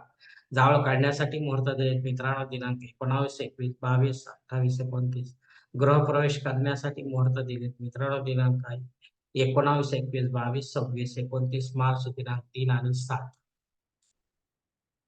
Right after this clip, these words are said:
मुहूर्ताच्या दुसऱ्या भागातून मित्रांनो पाहूया, उपनयन करण्यासाठी मुहूर्त दिलेत मित्रांनो, दिनांक एकोणावीस, वीस, सव्वीस, सत्तावीस, एकोणतीस.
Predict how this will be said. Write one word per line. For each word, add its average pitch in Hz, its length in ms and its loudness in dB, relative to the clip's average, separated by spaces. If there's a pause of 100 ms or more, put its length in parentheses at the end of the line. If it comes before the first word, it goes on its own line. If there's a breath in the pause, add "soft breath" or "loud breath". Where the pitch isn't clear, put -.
(220)
मुहूर्ताच्या 135 480 4
दुसऱ्या 139 320 2
भागातून 131 440 2
मित्रांनो 127 400 2
पाहूया, 127 480 0 (280)
उपनयन 143 420 2
करण्यासाठी 131 520 0
मुहूर्त 127 400 4
दिलेत 123 320 -2
मित्रांनो, 131 400 -2
दिनांक 127 320 2
एकोणावीस, 143 680 0
वीस, 123 260 0
सव्वीस, 139 440 0
सत्तावीस, 127 500 0
एकोणतीस. 135 680 -6